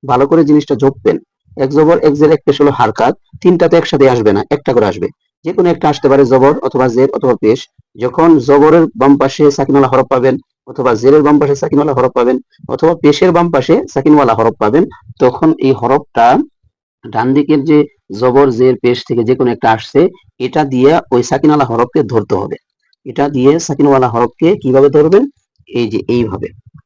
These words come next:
এটা যায় এটাকে ধরবে, এটা এইভাবে ধরবে। এইভাবে ধরার পরে কি হবে? এটা ধরার কারণে এই দুইটা মিলে একটা শব্দ হবে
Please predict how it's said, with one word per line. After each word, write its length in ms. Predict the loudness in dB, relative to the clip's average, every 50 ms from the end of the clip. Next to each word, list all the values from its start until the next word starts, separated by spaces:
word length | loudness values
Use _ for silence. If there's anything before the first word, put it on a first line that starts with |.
| _ -20 -16 -12
এটা 180 | -6 -2 -2 0 2 2
যায় 180 | 2 0 0 -2 -6 -8
এটাকে 260 | -8 -6 -4 -2 -2 -2
ধরবে, 320 | -2 -2 -6 -6 -6 -8 -14 -16 _ _
এটা 220 | -18 -14 -10 -8 -8 -8 -8 _ _ _ _ _ _ -10
এইভাবে 220 | -4 -2 0 0
ধরবে। 280 | -2 -2 -8 -12 -12 -16 _ _ _ _ _ _ -14 -8
এইভাবে 300 | -6 -2 0 0 0 0 0 0
ধরার 220 | 0 0 0 0
পরে 220 | 0 0 0 0 0 -2
কি 140 | -2 -4 -2 -2
হবে? 180 | 0 0 0 -2 -2 _ -20 -20 -14 -12 -8
এটা 140 | -4 -4 -4 -4 -4
ধরার 200 | -4 -2 -2 -2 0
কারণে 260 | 0 0 2 2 0 0 -2
এই 120 | -4 -4
দুইটা 300 | 0 2 2 2 2 2 0
মিলে 220 | 0 0 0 0 -2
একটা 180 | -2 -4 -8 -10 -6 -6
শব্দ 200 | -6 -4 0 0 0 0
হবে 160 | -2 -6 -8